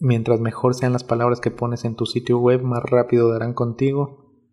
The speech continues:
Tienen una formación en seo como la que estamos siguiendo ahora y también toman decisiones en base a experiencias de zonas geográficas y mercados en específico cada que se publica contenido en la página.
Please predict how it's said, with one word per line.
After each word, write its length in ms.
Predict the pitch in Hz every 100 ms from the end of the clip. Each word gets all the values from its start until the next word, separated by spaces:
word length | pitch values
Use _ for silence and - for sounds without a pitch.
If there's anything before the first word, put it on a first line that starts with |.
| _
Tienen 260 | 127 131 131
una 180 | 120
formación 540 | 120 123 117 110 123 117
en 80 | 110
seo 380 | - 127 131
como 200 | 131 117
la 120 | 117 -
que 100 | 113
estamos 420 | - 117 117 -
siguiendo 400 | 113 113 113 113
ahora 480 | 120 131 135 - -
y 100 | 185
también 500 | 175 139 131 135 131
toman 260 | 131 131 123
decisiones 600 | 117 113 - 123 117 120
en 80 |
base 200 | 120 120
a 40 | 117
experiencias 680 | - 120 120 123 123 123
de 80 | 117
zonas 300 | 110 123 120
geográficas 760 | - 120 123 139 139 131 127 127
y 60 |
mercados 460 | 117 113 - 113 110
en 100 | 120
específico 800 | 113 120 120 151 147 147 135 127
cada 260 | 131 131
que 80 | 127
se 140 | - 127
publica 480 | 120 123 123 127
contenido 560 | 127 113 120 117 120 113
en 80 | 113
la 140 | 110
página. 440 | 110 - 117 113